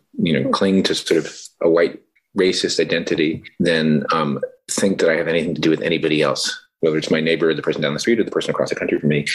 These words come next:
if I consider them outside of the fold. And it doesn't necessarily have to do with race. It could, it could do with sexuality, it could do with gender, it can do with class. And so this is the kind of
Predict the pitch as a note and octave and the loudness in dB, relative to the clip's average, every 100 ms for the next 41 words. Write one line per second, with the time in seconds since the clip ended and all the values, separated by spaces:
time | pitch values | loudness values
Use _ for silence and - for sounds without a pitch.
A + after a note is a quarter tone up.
0 | - E2+ - E2 E2 - D#2+ E2 D#2 D2+ | -2 -4 -2 -2 -2 0 0 2 0 0
1 | D#2 - - C#2+ C2+ - G1+ G#1 - - | -2 -2 -2 0 -2 -2 0 -2 -4 0
2 | A2 G#2 G#2+ G2+ E2+ E2+ - F2 D#2 G2 | 2 4 2 2 0 -2 0 0 0 -2
3 | G2+ D#2+ D2+ C#2+ D2 - D#2 - D2 D2 | 0 0 2 2 0 0 -2 -2 -4 -2
4 | D2 D#2 D2 - D2 F2 E2 E2 D2+ C2+ | -2 0 0 0 0 0 2 2 0 -2
5 | D2 C2+ F2+ F#2+ F2 D2 - - _ - | -2 -2 -2 0 2 0 -4 -20 _ -2
6 | D#2+ D#2+ D#2 - C#2+ - - D#2+ - D#2 | 2 2 0 -4 -4 -4 -2 0 2 2
7 | D2+ D2+ _ _ _ - G#2+ - G#2 G#2 | 2 -2 _ _ _ 0 2 2 2 0
8 | F#2 E2+ | 2 0